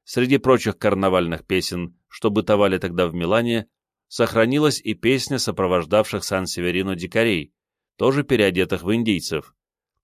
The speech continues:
"Мы Индии дети, природы отшельники, зловредное семя в пещерах живущее, одежды не знаем мы". Образ дикаря надолго пленит воображение Леонардо.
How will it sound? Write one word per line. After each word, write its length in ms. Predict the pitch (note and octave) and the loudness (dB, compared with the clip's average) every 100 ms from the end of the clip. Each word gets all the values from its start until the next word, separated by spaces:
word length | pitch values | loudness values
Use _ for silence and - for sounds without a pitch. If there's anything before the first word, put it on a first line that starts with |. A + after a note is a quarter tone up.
| _ | _
"Мы 240 | F#2+ G#2+ | -4 -2
Индии 560 | G#2+ - A#2+ G#2 F2 E2+ | -2 -2 0 0 0 -2
дети, 520 | D#2 B2 - B2+ A#2 _ _ | 0 -2 2 0 0 _ _
природы 480 | F#2+ F#2 F2 F2+ F2+ | 0 2 2 2 2
отшельники, 760 | F#2+ - A#2 E2 D#2 D#2+ C#2+ - _ _ | 0 0 0 0 -6 -6 -8 -10 _ _
зловредное 720 | - E2+ G#2+ G#2 G#2+ F2+ F2 E2 | -10 0 2 4 4 2 -2 -2
семя 480 | - A#2+ A#2+ A2+ - _ | -2 0 0 -2 -4 _
в 160 | - - | -16 -6
пещерах 540 | G#2 - G2 F#2+ G#2 | -4 -2 0 2 2
живущее, 680 | F#2+ A2 A#2+ - A#2 A2+ G#2+ _ _ _ | 2 0 -2 -2 0 0 -2 _ _ _
одежды 580 | - E2+ D#2 B2+ C3 B2+ | -4 -2 0 0 2 0
не 140 | C3 | 0
знаем 400 | A#2 E2+ D#2+ D#2 | -2 -2 -2 -2
мы". 320 | D#2 D#2 D2+ - _ _ _ _ _ _ | -4 -8 -10 -14 _ _ _ _ _ _
Образ 480 | - F#2 E2 E2 - | -2 0 0 -2 -4
дикаря 680 | - E2 E2+ E2 E2 G#2+ G#2 _ _ - | -10 -10 -4 -2 2 0 0 _ _ -14
надолго 640 | E2+ E2+ D#2 A#2+ C3+ B2 | -6 -4 0 2 2 0
пленит 420 | G2+ G2 G2 A#2+ | 0 -2 0 -2
воображение 720 | F#2+ F2+ E2 F2 E2 E2+ E2 | 0 0 2 0 0 -2 -2
Леонардо. 680 | D#2+ E2+ F#2+ F#2 E2 C#2+ B1+ | -2 0 0 -2 -2 -6 -8